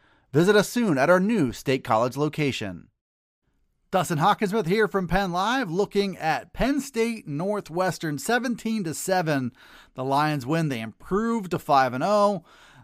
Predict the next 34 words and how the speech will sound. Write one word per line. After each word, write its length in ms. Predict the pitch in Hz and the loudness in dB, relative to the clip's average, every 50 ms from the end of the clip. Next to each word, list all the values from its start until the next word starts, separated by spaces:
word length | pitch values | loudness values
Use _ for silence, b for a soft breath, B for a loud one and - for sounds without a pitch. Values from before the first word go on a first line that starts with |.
| B B | B B
They 420 | 131 147 139 143 143 143 143 139 | -2 0 0 2 2 0 0 0
move 260 | 156 156 170 165 156 - | 0 2 4 4 4 4
up 260 | - 208 233 226 - - | 4 6 6 6 4 2
inside 440 | 233 247 370 - - 247 220 190 | -2 -2 -2 -2 -2 -2 -2 -2
the 80 | 160 160 | -4 -6
top 380 | - - - 190 185 - - _ | -8 -6 -2 -2 -2 -2 -4 _
ten 340 | - - 208 240 240 226 190 | -6 -4 -2 -2 -2 -2 -2
of 140 | 156 131 123 | -2 -2 -2
the 120 | 143 135 | -2 -2
Associated 640 | 135 135 - 165 160 - - 151 139 131 127 - | -2 -2 -2 -2 -2 -2 -2 -2 -2 -4 -4 -4
Press 340 | - 175 170 175 156 - - - | -2 0 2 2 2 0 -2 -10
and 380 | - 147 143 135 127 123 123 131 | -10 -8 -6 -6 -4 -6 -4 -2
National 420 | 139 143 135 135 - 131 120 113 | -2 0 0 -2 -2 -6 -8 -8
Coaches 540 | 107 - - 185 190 202 - 214 208 190 170 | -10 -6 -2 0 0 0 0 -4 -8 -8 -8
polls. 500 | - - 196 196 190 190 190 185 - - - B B B B B B B B B B | -4 0 0 2 2 2 0 -2 -4 -10 -20 B B B B B B B B B B
They 160 | 135 151 160 | 0 2 4
are 280 | 156 160 165 160 156 | 4 4 4 4 2
a, 480 | 143 147 139 139 139 139 135 127 123 - b b b b b | 0 0 0 2 0 0 0 -2 -6 -8 b b b b b
uh, 220 | b 131 131 131 95 | b 2 2 2 6
off 220 | 170 190 214 - - | 8 8 8 8 6
to 100 | 214 190 | 4 2
a 40 | 175 | 4
much 320 | 190 254 311 320 - 208 | 4 4 4 2 2 0
better 240 | 269 254 262 247 220 | 0 0 2 2 0
start 380 | - - - 233 233 208 165 | -2 -2 -2 0 0 0 0
than 160 | 175 165 147 - | -2 -4 -4 -2
probably 340 | - 185 190 190 190 180 | -2 -2 0 0 0 0
many 420 | 170 165 165 175 185 196 190 175 170 | 0 0 -2 -2 -2 -4 -4 -4 -6
expected, 680 | 156 147 - - - - 240 226 208 - 156 151 147 | -6 -8 -8 -10 -6 -2 -2 -2 -2 -2 -4 -4 -2
but 120 | 135 151 147 | -2 -2 -2
at 80 | 143 | -2
the 120 | 123 139 135 | -4 -6 -8
same 340 | - 220 226 240 254 247 220 | -4 -4 -2 -2 -2 -2 -2
time, 600 | - 196 214 208 185 160 139 135 127 131 127 | -2 -2 0 0 0 0 0 -2 -2 -6 -8